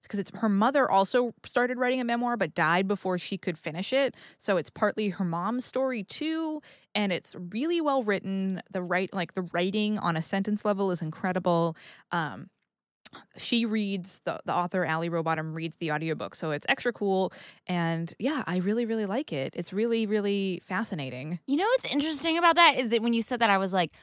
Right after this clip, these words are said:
Speaker 2: "Wow, any, like, huge food that you're, like, aware
Speaker 1: Huge
Speaker 2: of."
Speaker 1: food.
Speaker 2: Huge food. You know, like a Cheerios or a
Speaker 1: Big brand.
Speaker 2: Yeah, big brand. They all have, they, you could say the, like, you know,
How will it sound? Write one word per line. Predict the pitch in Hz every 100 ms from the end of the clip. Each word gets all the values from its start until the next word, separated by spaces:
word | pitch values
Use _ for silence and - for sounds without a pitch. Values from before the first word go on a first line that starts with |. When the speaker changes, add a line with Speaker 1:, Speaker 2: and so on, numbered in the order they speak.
| _
Speaker 2:
"Wow, | 214 196 160 - - _ -
any, | 269 311 339 370 359 _ _ _ _ _
like, | 214 185
huge | - - 220 220 190 -
food | 185 180 190 190
that | 190 139
you're, | 180 180
like, | 175 -
aware | - 165 160 160
Speaker 1:
Huge | 180
Speaker 2:
of." | 202
Speaker 1:
food. | 147 170 - -
Speaker 2:
Huge | 294 -
food. | 165 120 - -
You | 277
know, | 311 302
like | 285 240
a | 220
Cheerios | - 226 190 165 160 151 151 151
or | - 180
a | 165
Speaker 1:
Big | 160 156
brand. | 185 175 165 165 185
Speaker 2:
Yeah, | 202
big | 175 220
brand. | 226 208 190
They | 240
all | 220 233
have, | 247 226 208
they, | - 170 220 208
you | 196
could | 202 202
say | - 226 208 175
the, | 175 170 160
like, | 170 160 151
you | 170
know, | 170 143 143